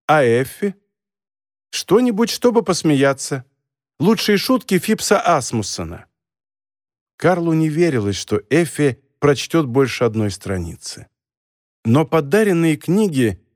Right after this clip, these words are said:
даже если их не читали, были жестом внимания и комплиментом вкусу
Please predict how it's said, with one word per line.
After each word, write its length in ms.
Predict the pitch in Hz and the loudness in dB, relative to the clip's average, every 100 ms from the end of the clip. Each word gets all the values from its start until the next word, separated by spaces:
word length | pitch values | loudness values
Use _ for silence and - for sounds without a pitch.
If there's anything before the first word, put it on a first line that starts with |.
| - | -2
даже 260 | 113 147 | 2 2
если 340 | 139 160 147 151 | 2 -2 0 -4
их 300 | - 143 123 | -2 -4 -2
не 120 | 117 | -2
читали, 640 | - 113 185 196 170 143 _ _ | -2 -2 2 2 2 -2 _ _
были 240 | 120 202 185 | 0 2 2
жестом 420 | 143 202 - 170 | 2 0 0 0
внимания 680 | 139 151 147 196 196 190 185 | 2 2 4 2 2 2 0
и 200 | - 156 | -2 -2
комплиментом 760 | 165 151 143 139 175 - 147 | 0 0 2 2 2 0 -2
вкусу 600 | - - 190 - 190 160 | -4 -4 -2 0 0 0